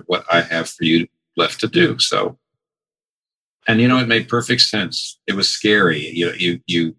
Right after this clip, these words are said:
you sit down and you say, "This isn't right." You know, Kathy always said, "I thought when we turned seventy, we'd feel a lot older."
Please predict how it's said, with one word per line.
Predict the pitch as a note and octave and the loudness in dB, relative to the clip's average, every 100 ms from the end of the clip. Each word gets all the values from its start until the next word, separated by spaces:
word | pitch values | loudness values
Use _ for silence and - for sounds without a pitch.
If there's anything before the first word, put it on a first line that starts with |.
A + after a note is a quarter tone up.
| _ - | _ -4
you | - | 0
sit | - A2+ | 2 0
down | - G2+ F#2 F2 | 0 0 0 0
and | D#2+ | -2
you | D#2+ | -4
say, | D#2 E2+ D#2 D#2 D2+ _ _ _ _ _ _ _ _ _ - | -4 -2 -2 -2 -6 _ _ _ _ _ _ _ _ _ 2
"This | A#2+ | 6
isn't | A2+ - - F2 | 6 4 0 -4
right." | E2 F2 E2 - _ | 0 0 0 -6 _
You | - | -14
know, | D#2+ | -6
Kathy | - G#2 G2+ F2+ D#2+ - _ _ _ _ _ _ _ _ _ _ _ _ _ _ _ - | 2 2 2 0 0 -4 _ _ _ _ _ _ _ _ _ _ _ _ _ _ _ 0
always | F#2+ F#2+ F#2+ | 2 4 2
said, | - F2 | 2 2
"I | G#2+ | 0
thought | B2 C3+ | 0 0
when | A2 | 0
we | F#2+ | -2
turned | F2 G2 | -2 0
seventy, | - G#2 F#2+ | 2 2 0
we'd | E2 E2 | 0 -2
feel | - F2+ | -2 -2
a | E2 | -2
lot | D#2 D#2 | -4 -4
older." | D#2 C#2+ - | -6 -6 -8